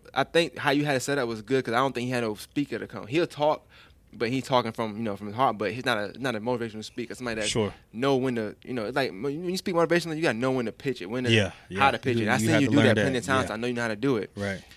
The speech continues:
Speaker 1: Uh, I wanna get y'all two together because we went, we was going to Murphy.
Speaker 2: Mm-hmm.
Speaker 1: Now your,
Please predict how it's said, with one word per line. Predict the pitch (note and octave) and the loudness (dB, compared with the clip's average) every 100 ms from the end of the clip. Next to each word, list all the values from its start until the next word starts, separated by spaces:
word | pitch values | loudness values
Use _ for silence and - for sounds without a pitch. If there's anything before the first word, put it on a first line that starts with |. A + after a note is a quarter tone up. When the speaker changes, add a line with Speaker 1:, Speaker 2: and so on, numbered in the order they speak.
| - - | -16 -2
Speaker 1:
Uh, | B2 A#2 - | 2 2 2
I | |
wanna | B2+ B2 | 0 0
get | B2 | 0
y'all | B2 | -2
two | A#2 | -2
together | A2 G#2+ D#3 C#3 | -4 2 4 4
because | A#2 C3 A#2 A2 - - - _ _ - | 2 2 4 2 -2 -18 -20 _ _ -2
we | E3 | 2
went, | G3 | 4
we | D3 | 2
was | F#3+ | 2
going | C#3+ B2+ | 2 0
to | |
Murphy. | G#2 A#2+ B2 D2 - - - | 0 0 -2 -6 -18 -20 -6
Speaker 2:
Mm-hmm. | A2+ A2 A2 - _ - | -2 0 -2 -4 _ -6
Speaker 1:
Now | B2 | 0
your, | A2+ D3+ | 2 2